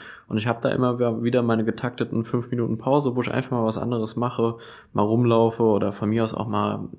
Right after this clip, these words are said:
keine Ahnung, mal kurz rausgehe oder so mal fünfzehn Minuten um den Block laufen, frische Luft schnappen.“ Solche Sachen waren für mich immer ganz cool. Und generell, so, ich mach ganz gerne Sport,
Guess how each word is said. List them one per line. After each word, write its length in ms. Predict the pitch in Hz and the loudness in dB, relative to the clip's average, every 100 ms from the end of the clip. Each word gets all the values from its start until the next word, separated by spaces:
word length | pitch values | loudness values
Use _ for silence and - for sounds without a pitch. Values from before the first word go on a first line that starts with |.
| - | -14
keine 220 | - 110 | -12 -8
Ahnung, 320 | 90 120 120 | -2 0 2
mal 100 | 107 | 0
kurz 320 | 104 - - - | 0 -2 0 2
rausgehe 400 | 135 170 123 110 | 4 2 0 2
oder 120 | 110 | 2
so 100 | 113 | 2
mal 140 | 110 | 0
fünfzehn 360 | 107 131 - 113 | 0 -4 -2 0
Minuten 420 | 110 127 127 117 | 0 0 0 0
um 120 | 113 | 0
den 40 | 110 | 0
Block 220 | 123 123 | -2 -2
laufen, 500 | 113 113 117 117 113 - - - - | 0 0 0 0 -2 -6 -20 -20 -6
frische 280 | - 120 | -2 0
Luft 240 | 117 135 135 | 4 2 2
schnappen.“ 500 | - 117 117 117 110 | 0 0 0 -2 0
Solche 320 | 110 120 123 | 2 2 2
Sachen 520 | 107 110 117 113 104 | 0 0 -2 -2 0
waren 180 | 110 110 | 0 0
für 100 | - | 0
mich 160 | 123 127 | 0 0
immer 160 | 120 | 0
ganz 260 | 113 107 - - | 0 0 -2 2
cool. 300 | 139 151 151 - - - - - _ - | 6 6 4 -6 -18 -20 -20 -20 _ -4
Und 420 | - 113 113 110 - - - | 4 4 4 0 -10 -20 -2
generell, 800 | 113 110 104 120 131 139 - - - | 2 4 4 4 4 2 0 -8 -4
so, 200 | 117 113 | 0 2
ich 160 | - | 2
mach 140 | 139 131 | 0 0
ganz 220 | 123 - | -2 -2
gerne 220 | 113 120 | -2 -2
Sport, 420 | - - 127 127 | -2 0 0 0